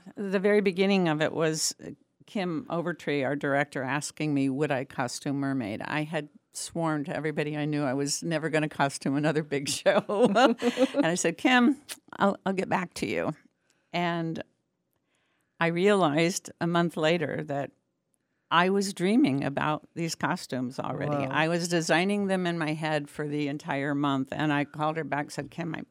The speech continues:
Speaker 1: I might as well do the costumes. I've already designed them in my head." It starts there.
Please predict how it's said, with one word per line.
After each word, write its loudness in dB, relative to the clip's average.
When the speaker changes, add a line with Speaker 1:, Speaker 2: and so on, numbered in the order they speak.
Speaker 1:
I -4
might -4
as -6
well -6
do -6
the -4
costumes. -6
I've -4
already -2
designed 0
them 0
in -2
my -6
head." -8
It 0
starts 6
there. -2